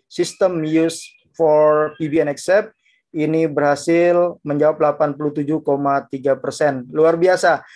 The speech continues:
Dari hasil pretest dan posttest ini sangat jauh sekali. Ini memberikan gambaran bahwasannya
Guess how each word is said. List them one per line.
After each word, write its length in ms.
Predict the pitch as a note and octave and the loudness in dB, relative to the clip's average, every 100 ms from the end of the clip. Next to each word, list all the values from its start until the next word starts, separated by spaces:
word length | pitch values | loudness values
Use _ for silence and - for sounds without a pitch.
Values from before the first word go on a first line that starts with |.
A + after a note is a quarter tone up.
| - _ - | -20 _ 0
Dari 220 | D#3 F3 | 2 4
hasil 420 | F3+ F3+ G3 G3+ G3+ G3+ G3 - - _ _ _ _ | 2 2 4 4 4 4 2 -2 -8 _ _ _ _
pretest 480 | G3 G3 G3+ G3+ F3 | -2 0 0 0 0
dan 240 | F3 E3 | 0 2
posttest 460 | F3+ E3+ F#3+ E3+ G3+ | 0 -2 -2 -4 -6
ini 180 | F3 F3+ | -8 -4
sangat 380 | D#3 D3+ D3 | -4 -2 -2
jauh 240 | D3+ D3+ D3+ | 0 0 -2
sekali. 680 | - D#3 D3 D#3 F#3+ G#3 _ _ D3 | -4 0 0 2 -2 -4 _ _ -10
Ini 160 | D#3 | -6
memberikan 880 | D#3 D3+ D3 D3 D3 C#3+ D3 D#3 D3+ | -4 -2 0 -2 -2 -4 -2 -2 0
gambaran 560 | D3+ C#3+ D#3 F#3+ F#3 E3 | 0 2 2 2 2 2
bahwasannya 720 | D#3 D3+ D3 D#3 E3 F3 F3 | 2 2 0 -2 0 0 0